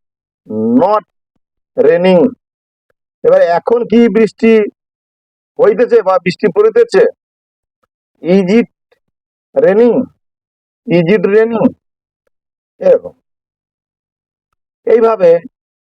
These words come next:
খুব সহজে তুমি প্রত্যেকটা বাংলা বাক্যকে ইংরেজিতে ট্রান্স-,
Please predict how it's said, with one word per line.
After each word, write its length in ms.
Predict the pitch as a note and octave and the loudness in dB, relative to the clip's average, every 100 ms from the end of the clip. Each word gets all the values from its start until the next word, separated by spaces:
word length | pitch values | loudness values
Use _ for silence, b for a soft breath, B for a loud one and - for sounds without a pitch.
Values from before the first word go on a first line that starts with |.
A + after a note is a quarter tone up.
| _ _ _ _ _ | _ _ _ _ _
খুব 240 | A3+ G#3 | -2 -2
সহজে 540 | - F3+ G3+ A3 F3 E3 - _ _ _ _ _ _ _ _ _ _ _ _ _ _ _ _ _ _ _ _ _ _ _ _ _ _ _ _ _ _ _ _ _ _ _ - | -4 0 0 2 2 2 0 _ _ _ _ _ _ _ _ _ _ _ _ _ _ _ _ _ _ _ _ _ _ _ _ _ _ _ _ _ _ _ _ _ _ _ 0
তুমি 480 | A3 A3+ G3+ F3+ F3 - _ _ _ _ _ _ | 2 2 2 0 -2 -6 _ _ _ _ _ _
প্রত্যেকটা 640 | - A#4 A#4+ - A#4+ - - F3+ _ _ _ _ _ _ _ _ _ | -2 -2 -2 -4 -4 -2 -4 -4 _ _ _ _ _ _ _ _ _
বাংলা 540 | _ D3+ F3 G3+ G#3 | _ -2 0 0 0
বাক্যকে 520 | F#3 F#3 - F#3+ E3 D#3 E3 - _ _ _ _ _ | 0 -2 -2 -4 2 2 0 -8 _ _ _ _ _
ইংরেজিতে 480 | E3+ F#3+ G#3 G3+ F#3+ | 0 2 2 0 -6
ট্রান্স-, 500 | - D#3+ D#3+ E3 | -4 -4 0 -2